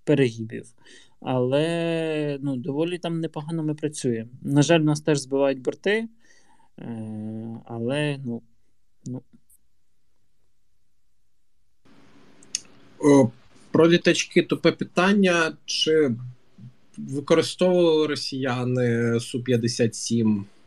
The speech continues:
Speaker 1: Ні. А на що?
Speaker 2: А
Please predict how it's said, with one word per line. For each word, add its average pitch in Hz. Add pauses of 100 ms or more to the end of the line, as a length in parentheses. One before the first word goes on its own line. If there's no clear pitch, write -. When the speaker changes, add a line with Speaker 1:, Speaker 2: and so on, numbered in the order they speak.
(320)
Speaker 1:
Ні. 147 (1500)
А 160
на 170
що? - (1040)
Speaker 2:
А 202